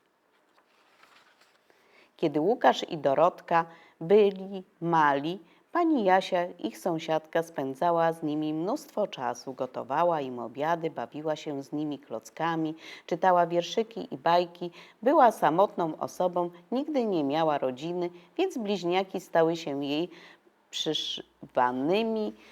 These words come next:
wnukami. A potem pani Jasia zachorowała i długo leżała w szpitalu. Nie mogła już wrócić do swojego mie-, małego mieszkania, bo z powodu choroby przestała chodzić i nogi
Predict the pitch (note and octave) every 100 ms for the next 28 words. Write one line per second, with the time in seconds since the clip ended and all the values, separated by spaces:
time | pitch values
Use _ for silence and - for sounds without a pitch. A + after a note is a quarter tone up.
0 | - - E3+ E3 E3 - - - - E3+
1 | - _ _ - - A4 F#4 F4+ E4+ C#4
2 | B3 A3+ G#3+ G3+ G#3 F#3+ F3+ F3 D#3 D3+
3 | F3+ F#3 F3+ F3+ - - - G#3+ F4+ F4+
4 | A#3+ G3+ F3 E3+ E3 E3 - C#3+ - A#2+
5 | A#2+ B2 - - F3 A3 D4 G#3+ E3+ D#3+
6 | D#3 D#3+ E3 E3 D3 D3+ C#3+ - C#3+ C#3
7 | C#3+ C#3+ C#3 C#3 - - - - D3+ D3+
8 | D3 D3+ C#3+ C#3 - D3+ D3+ E3 D#3+ D#3+
9 | - - G3 - D3+ G#3+ B3+ B3+ G#3 E3+
10 | E3+ F3 E3+ C#3+ - D3+ C#3 B2 D#3 F3
11 | F3+ F3 - D#3 D3+ F3 F3 E3+